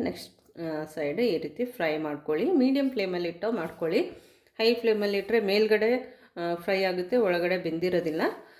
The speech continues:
ಅದಕ್ಕೆ ಮೀಡಿಯಮ್ ಫ್ಲೇಮಲ್ಲಿ ಇಟ್ಟು ಫ್ರೈ ಮಾಡಿ ತೆಗೀರಿ. ಇವಾಗ ನೋಡಿ, ಇದು ಸ್ವಲ್ಪನೂ ನಮ್ಮ ಹಾಕಿರುವ ಮಸಾಲ ಆ ಕಡೆ ಈ ಕಡೆ ಹೋಗದೆ ಪೂರ್ತಿ ಅದರಲ್ಲೇ ಅಂಟ್ಕೊಂಡು ಚೆನ್ನಾಗಿ ಬಂದಿದೆ.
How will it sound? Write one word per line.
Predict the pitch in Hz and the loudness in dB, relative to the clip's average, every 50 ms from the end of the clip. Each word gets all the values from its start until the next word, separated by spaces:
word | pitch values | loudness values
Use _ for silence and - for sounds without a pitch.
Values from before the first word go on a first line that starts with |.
| _ _ _ _ - | _ _ _ _ -6
ಅದಕ್ಕೆ | 240 233 220 226 - 285 359 427 - - 285 | -4 -4 -4 -2 -2 -2 -2 -2 -2 0 0
ಮೀಡಿಯಮ್ | 247 214 196 202 202 196 | 2 2 2 0 -2 -4
ಫ್ಲೇಮಲ್ಲಿ | - 185 180 175 170 170 170 | -4 -4 -4 -2 -2 -2 -4
ಇಟ್ಟು | 170 170 - 320 480 - - - - - | -4 -4 -4 -6 -6 -6 -8 -16 -14 -6
ಫ್ರೈ | 190 170 165 165 165 165 | -4 -2 -2 0 -2 -2
ಮಾಡಿ | 160 160 180 208 | -4 -4 -4 -6
ತೆಗೀರಿ. | - - 156 147 151 151 220 320 427 - - - _ _ _ _ _ _ _ - | -6 -6 -6 -4 -4 -2 -2 -4 -4 -4 -10 -20 _ _ _ _ _ _ _ -4
ಇವಾಗ | 196 202 185 | -2 -2 0
ನೋಡಿ, | 175 175 170 175 214 | 2 0 0 0 0
ಇದು | 311 415 320 208 180 175 170 170 - - - - | 0 2 0 2 2 0 0 -2 -6 -10 -14 -2
ಸ್ವಲ್ಪನೂ | - 226 240 247 247 - 262 254 254 254 247 233 208 | 2 4 4 4 2 0 0 2 4 4 4 2 2
ನಮ್ಮ | 180 170 170 | 0 0 -2
ಹಾಕಿರುವ | 165 160 - 175 180 185 190 190 - 214 208 202 196 | -2 -4 -4 -4 -4 -6 -6 -4 -2 -2 0 0 0
ಮಸಾಲ | 190 175 165 - 180 175 175 180 170 156 | -2 -2 -4 -4 -6 -4 -4 -4 -4 -4
ಆ | 151 - | -6 -8
ಕಡೆ | - 180 170 165 | -8 -6 -4 -4
ಈ | 165 - | -4 -4
ಕಡೆ | 170 175 | -4 -4
ಹೋಗದೆ | 175 165 165 156 147 151 147 151 233 415 - - - - - - _ _ - | -4 -4 -4 -6 -6 -6 -4 -2 -2 -2 -2 -4 -14 -20 -20 -20 _ _ -4
ಪೂರ್ತಿ | 233 247 247 254 - 247 202 | -2 -2 -2 2 2 2 2
ಅದರಲ್ಲೇ | 165 160 180 180 175 175 214 240 214 160 | 4 4 2 2 2 2 0 0 -2 -4
ಅಂಟ್ಕೊಂಡು | 160 156 - - 165 151 170 240 440 508 - - - - - - | -4 -6 -6 -6 -6 -4 0 -2 -2 -2 -4 -8 -16 -18 -12 -8
ಚೆನ್ನಾಗಿ | 202 175 170 185 190 185 170 | -4 -2 -2 -2 -2 -2 -2
ಬಂದಿದೆ. | 165 160 156 156 151 151 170 247 | -2 -2 -2 -2 -2 -2 0 -2